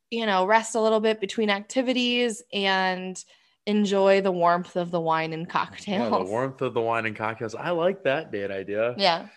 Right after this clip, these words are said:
Speaker 2: My next one is, uh, it's real themed towards, uh, Christmas. One thing about Chicago is that we have more Christmas themed pop-up bars and
Speaker 1: <laughs>
Speaker 2: just Christmas themed bars in general.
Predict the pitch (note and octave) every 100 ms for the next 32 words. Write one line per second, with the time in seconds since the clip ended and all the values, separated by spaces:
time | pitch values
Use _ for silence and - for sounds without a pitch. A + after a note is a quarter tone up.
0 | _ _ _ _ A2 C3+ A3 C#4 - E3
1 | D3+ D3 C3+ - A#2+ A#2+ A#2 A2+ G#2 A2
2 | G#2 G2 F#2+ F#2+ F#2 F#2 - - A#2 -
3 | B2+ D3+ C#3 - B2 B2 A2+ A2+ A2 G#2
4 | G2 F2+ F#2+ G2 F#2 F2+ F2+ E2 - _
5 | _ _ - C3+ B2 - G#2 F2+ F2 -
6 | A#2+ B2+ D3+ G3+ A3 G#3+ G#3 - - A#2
7 | G#2+ A#2 C3+ C#3 C#3+ C3+ _ _ _ _
8 | _ _ G#2+ G#2+ G#2+ G#2 G2+ F#2+ F2+ G2+
9 | G2 F#2+ F2+ G#2 G#2 A2+ B2+ C3+ B2 F#2+
10 | G#2 G#2 - F#2+ - G#2 G#2 - - G#2
11 | G2+ G2+ _ E2+ E2+ _ G#2+ G#2+ G#2 G#2+
12 | G#2+ G#2+ A2 A2 A#2 A2+ - A2 F#2 B2+
13 | B2 - B2+ A#2+ A#2+ B2 A#2+ F#2 F#2+ G2
14 | A2+ C3+ C3+